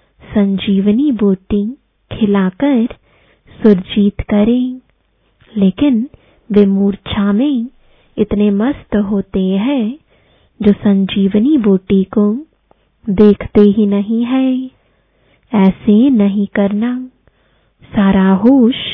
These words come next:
नहीं गंवाना, थोड़ा रखना, थोड़ा भी होश होगा ना तो बच जाएंगे। बाप दादा ने पहले भी सुनाया है कि इस final पढ़ाई में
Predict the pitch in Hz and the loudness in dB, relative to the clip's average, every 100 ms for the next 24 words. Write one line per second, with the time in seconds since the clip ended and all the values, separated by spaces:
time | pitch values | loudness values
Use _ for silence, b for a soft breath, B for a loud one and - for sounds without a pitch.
0 | - _ _ _ _ 233 196 202 214 208 | -16 _ _ _ _ -6 -2 0 0 0
1 | 208 202 196 202 220 247 254 254 - _ | 2 2 0 0 -2 -4 -6 -12 -18 _
2 | _ _ - - 196 190 196 240 269 196 | _ _ -12 -2 2 2 2 0 0 -2
3 | - 220 233 254 254 254 247 _ _ _ | -4 -2 -2 -2 -6 -10 -16 _ _ _
4 | _ _ - 202 202 196 196 277 311 254 | _ _ -2 2 4 2 2 4 2 2
5 | 214 202 226 - - - _ _ - 202 | -2 0 -2 -6 -12 -16 _ _ -2 0
6 | 208 196 196 269 262 214 302 _ _ _ | 2 2 2 0 -2 -4 -10 _ _ _
7 | _ _ - 185 196 - 226 - 208 202 | _ _ -4 0 0 -2 -6 -2 0 2
8 | 214 240 262 262 262 - _ _ _ _ | 0 0 0 0 -4 -10 _ _ _ _
9 | _ _ - 190 - - 196 185 190 196 | _ _ -2 -2 -2 -2 0 2 0 0
10 | 294 240 247 _ _ _ _ - 196 208 | 0 -2 -6 _ _ _ _ -2 0 2
11 | 196 190 214 294 - - 202 190 185 185 | 4 4 4 2 0 -2 0 0 0 0
12 | 185 185 277 254 208 - _ _ _ _ | -2 -2 -2 -2 -4 -8 _ _ _ _
13 | _ _ - 208 196 - - 196 190 208 | _ _ 0 2 0 -4 -4 0 2 2
14 | 285 269 196 190 202 190 190 247 277 208 | 0 0 -2 -2 -2 -2 -2 -2 -2 -4